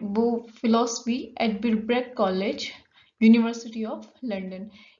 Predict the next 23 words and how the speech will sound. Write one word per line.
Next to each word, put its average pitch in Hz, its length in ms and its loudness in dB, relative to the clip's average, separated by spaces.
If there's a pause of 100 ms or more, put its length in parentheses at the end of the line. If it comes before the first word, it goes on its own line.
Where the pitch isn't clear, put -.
ये 226 240 -8
University 262 680 -6
of 294 60 -10
London 240 380 -2
में 226 400 -4
गए 214 200 -2
थे 254 200 -6
फिलॉसफी 240 560 -6
पढ़ने 196 260 -6
के 208 120 -12
लिए, 247 100 -6
but 220 540 -10
वहाँ 226 260 -4
से 233 200 -10
ये 226 220 -6
without, 226 560 -4 (360)
अ, 202 180 -4
डिग्री 208 540 -6 (380)
वापस 180 400 -6
आए। - 260 -10 (560)
नेक्स्ट 196 300 -8
पॉइंट, 226 260 -8 (380)
he 294 80 0